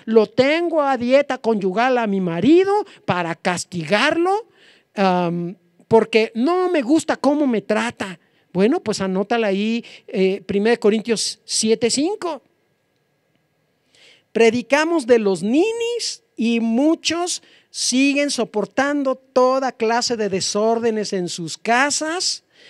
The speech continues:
eh, tolerando que el hijo ni estudia, ni trabaja, ni ayuda en la casa, ah, ni tiende su cama, ni levanta su cuarto, ni lava su ropa, ni se cocina,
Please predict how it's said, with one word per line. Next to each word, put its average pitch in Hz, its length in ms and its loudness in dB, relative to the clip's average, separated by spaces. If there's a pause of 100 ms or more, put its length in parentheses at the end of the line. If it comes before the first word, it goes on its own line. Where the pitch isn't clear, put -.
(240)
eh, 233 360 2
tolerando 220 680 2
que 226 80 -4
el 202 140 -2
hijo 233 280 -2 (120)
ni 185 180 0
estudia, 285 880 -2 (140)
ni 220 180 2
trabaja, 262 1040 0 (200)
ni 202 140 2
ayuda 214 360 2
en 202 120 2
la 156 140 -2
casa, 302 680 0 (520)
ah, 196 340 2 (240)
ni 214 280 0
tiende 269 500 2
su 190 240 -4
cama, 311 480 0 (120)
ni 240 160 0
levanta 240 420 2
su 214 220 -4
cuarto, 277 400 2
ni 233 120 0
lava 247 280 4
su 196 160 0
ropa, 285 400 2
ni 254 120 -2
se 202 200 -4
cocina, 302 680 4